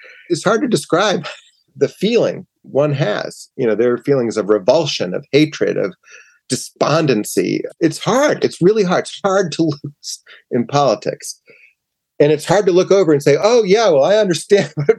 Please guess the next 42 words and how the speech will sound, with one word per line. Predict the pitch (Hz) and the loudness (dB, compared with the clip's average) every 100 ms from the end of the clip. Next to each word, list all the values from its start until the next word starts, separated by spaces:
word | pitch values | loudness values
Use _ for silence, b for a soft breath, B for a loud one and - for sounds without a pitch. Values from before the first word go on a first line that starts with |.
| - | -2
what | 202 | -4
it | 180 | -2
means | 175 180 - | -4 -4 -4
to | |
be | 160 156 | -4 -2
a | |
conservative. | 147 143 180 190 185 143 | -2 -6 -2 0 0 0
I, | 151 202 | 0 -2
I'm | 190 214 | -2 -2
a | 262 | -2
political | 175 196 185 170 | 0 -2 0 -2
philosopher. | 147 156 180 - | -2 -2 -2 -2
I | 143 | -4
can | 160 185 | -2 -2
give | 170 | -2
an | 151 | -2
account." | 139 151 156 B B B - | -2 -4 -8 B B B -4
No, | 156 233 262 127 | 0 2 2 2
that's | 131 - | 0 0
not | 165 170 | -2 -2
the | 147 | -2
feeling | 185 190 170 131 | 0 0 0 -2
I | |
have | 120 104 101 | -2 -4 -4
when | 107 | -2
I | |
lose | 110 123 123 | 0 0 0
one | 127 | -2
of | |
these | 120 113 | -2 -2
bills. | 143 143 - - - b b b | 0 0 -2 -10 -20 b b b
And | 135 | -2
it's | 147 180 | 0 0
not | 190 208 | 0 0
the | 165 | -2
feeling | 160 185 175 156 | 0 0 2 -2
I | 135 | -2
have | 135 147 143 | -2 -2 -2
when | 127 127 | -2 -2
the | 127 | 0
other | 147 | 0
side | 139 135 127 | 0 -2 -2